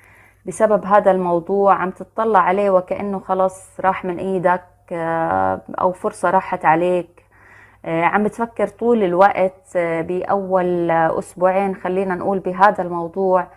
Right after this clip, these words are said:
آم، عم بشوف في سفر لكتير من الناس اللي من برج الأسد، أو للناس اللي مقدمة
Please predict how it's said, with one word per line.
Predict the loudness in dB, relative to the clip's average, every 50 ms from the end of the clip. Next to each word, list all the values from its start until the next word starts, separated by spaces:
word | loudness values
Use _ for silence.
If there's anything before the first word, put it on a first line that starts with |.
| _ _ _ _ _ _ _ _ _ -16 -10 -6
آم، | -4 -4 -2 -2 -2 0 0 0 0 0 -2 -2 -2 -4 -4 -6 -6 -6 -8 -10 -12 -14 -10 -6
عم | -2 -2 0 0
بشوف | 0 0 0 -2 -2 -2
في | -4 -4 -6 -6
سفر | -4 0 0 0 4 4 4 4 4 2
لكتير | 0 -2 -4 -4 -6 _ _ -6 -4 -2 -2 -2 -2
من | -2 -2 -4
الناس | -4 -4 -4 -4 -2 -2 -2 -2 -4 -8 -8 -6
اللي | -4 -2 0 0 0 0 0 2 0 0
من | -2 -2 -4 0
برج | 0 0 0 0 -2
الأسد، | 0 0 0 -2 -2 -2 -4 -4 -4 -4 -4 -4
أو | -2 -2 -2 -2
للناس | -2 -4 -4 -2 -4 -4 -4 -4
اللي | -4 -4 -4
مقدمة | -4 0 0 0 0 0 -6 -8 -8 -8 -8 -8